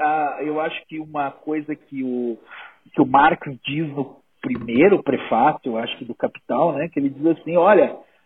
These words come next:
não é assim aquele institucionalista X ou Y, ou John, ou Peter, ou Paul, né, que, que são culpados pela situação do trabalhador.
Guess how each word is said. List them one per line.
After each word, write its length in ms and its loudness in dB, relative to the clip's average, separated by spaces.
não 180 -6
é 180 2
assim 340 -8
aquele 720 -6
institucionalista 880 -4
X 600 -4
ou 140 4
Y, 200 2
ou 300 6
John, 480 4
ou 80 -2
Peter, 420 2
ou 220 2
Paul, 540 4
né, 280 2
que, 460 -2
que 160 -6
são 180 4
culpados 1080 2
pela 220 -8
situação 420 -10
do 60 -16
trabalhador. 400 -4